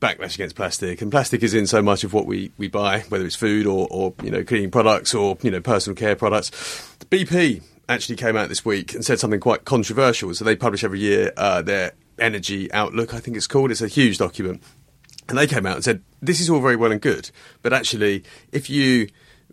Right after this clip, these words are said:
stop using plastic, what, what's the alternative?" And there's every, every chance that that will actually do more harm to the environment than the plastic itself,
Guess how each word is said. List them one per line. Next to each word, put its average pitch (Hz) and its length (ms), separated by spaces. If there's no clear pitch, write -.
stop - 380
using 120 260
plastic, 90 720
what, 131 400
what's 127 400
the 131 80
alternative?" 110 640
And 113 100
there's 127 140
every, 120 340
every 107 220
chance 120 320
that - 140
that 123 220
will 98 220
actually 95 460
do 110 140
more 117 200
harm 98 220
to 85 100
the 98 60
environment 98 480
than 113 100
the 107 60
plastic 123 380
itself, - 520